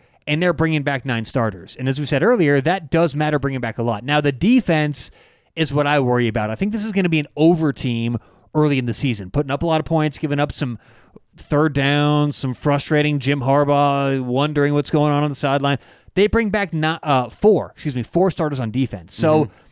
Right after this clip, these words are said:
Speaker 1: I guess my question to you is, how big are the losses of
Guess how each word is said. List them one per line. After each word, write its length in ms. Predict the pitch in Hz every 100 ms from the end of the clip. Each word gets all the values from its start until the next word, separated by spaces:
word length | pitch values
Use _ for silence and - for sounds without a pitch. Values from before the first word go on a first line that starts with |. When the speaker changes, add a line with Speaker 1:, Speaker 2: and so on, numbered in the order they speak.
| _ -
Speaker 1:
I 100 | 175
guess 180 | 247 226
my 120 | 220
question 320 | 196 185 160
to 60 | 131
you 240 | 185 170
is, 360 | 127 120 120 - _ _ _ _ -
how 380 | - - 214 247
big 600 | 170 156 139 117 113 127 _ _ _ _ -
are 300 | 156 165 175
the 140 | 165 160
losses 600 | 143 151 156 165 156 143
of 720 | 135 131 135 131 131 131 131